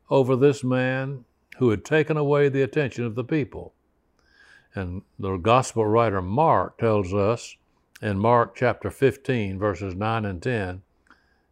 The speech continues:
the words of Pilate. Pilate said, "Will you that I release unto you the King of the Jews?"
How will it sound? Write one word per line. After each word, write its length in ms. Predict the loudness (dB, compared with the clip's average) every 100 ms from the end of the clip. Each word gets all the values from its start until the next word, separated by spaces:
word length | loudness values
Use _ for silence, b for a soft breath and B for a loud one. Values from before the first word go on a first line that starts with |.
| _ -20 _ -2
the 120 | 2
words 280 | 4 4 0
of 160 | -6
Pilate. 680 | -8 -4 0 0 -2 -8 -14 _ _ _ _ _ b b -6
Pilate 340 | 0 2 0 -2
said, 360 | 0 0 0 -8 _ _ _ _
"Will 220 | 2 2
you 480 | 4 6 8 6 0 _ _
that 240 | -2 0 2
I 140 | 2
release 600 | 2 0 2 4 2 2
unto 240 | -4 -2 0
you 280 | 2 2 2
the 120 | -2
King 320 | 0 0 2
of 80 | 0
the 100 | 0
Jews?" 720 | 0 2 2 2 -2 -8 -20